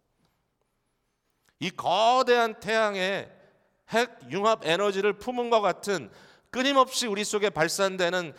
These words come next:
이 사랑의 에너지가 성령의 내재하심이라면, 어찌 우리가 그것을 아무것도 아닌 것처럼 이야기할 수 있을까?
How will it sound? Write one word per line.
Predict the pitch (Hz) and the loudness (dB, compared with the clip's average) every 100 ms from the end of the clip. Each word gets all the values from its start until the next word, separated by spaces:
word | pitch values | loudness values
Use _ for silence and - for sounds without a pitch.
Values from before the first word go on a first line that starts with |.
| - | -14
이 | 156 190 | -6 -6
사랑의 | - - 285 320 330 330 269 202 | -6 -4 2 4 4 4 4 4
에너지가 | 220 202 160 156 208 185 - - - _ _ _ | 4 2 0 2 4 2 0 -16 -20 _ _ _
성령의 | - 226 269 277 262 254 | -4 0 2 2 4 4
내재하심이라면, | 202 190 202 185 160 160 135 123 143 170 107 - _ _ _ _ _ | 4 4 4 2 -2 -4 -2 -2 -2 -4 -6 -14 _ _ _ _ _
어찌 | - - - 349 | 2 2 4 4
우리가 | 311 240 220 | 4 2 0
그것을 | 180 160 160 190 190 104 - - _ - | 0 -2 -4 -2 -4 -4 -8 -18 _ -6
아무것도 | 147 214 233 247 247 | -2 2 2 2 4
아닌 | 196 170 | 2 2
것처럼 | 170 160 151 151 143 | -4 -6 -4 -6 -6
이야기할 | 117 135 135 131 | -4 -4 -2 -6
수 | 127 107 | -10 -12
있을까? | - 120 90 80 | -14 -14 -16 -18